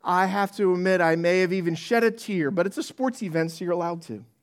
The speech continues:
We love a good resurrection story. We love a comeback story. We love a turnaround story. For Meek Mill, it was from prison to center court, a turnaround story. For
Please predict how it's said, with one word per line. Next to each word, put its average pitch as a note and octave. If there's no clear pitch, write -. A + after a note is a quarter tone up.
We F#3+
love F#3+
a E3
good D#3
resurrection D3+
story. A#2+
We B3
love B3
a G#3
comeback A#3
story. F#3+
We C4
love B3+
a G#3
turnaround G#3
story. C3+
For A#3+
Meek A#3+
Mill, C4+
it G#3+
was G#3
from A3+
prison B3+
to B3
center B3
court, B3
a F#3+
turnaround B3
story. A3
For A3+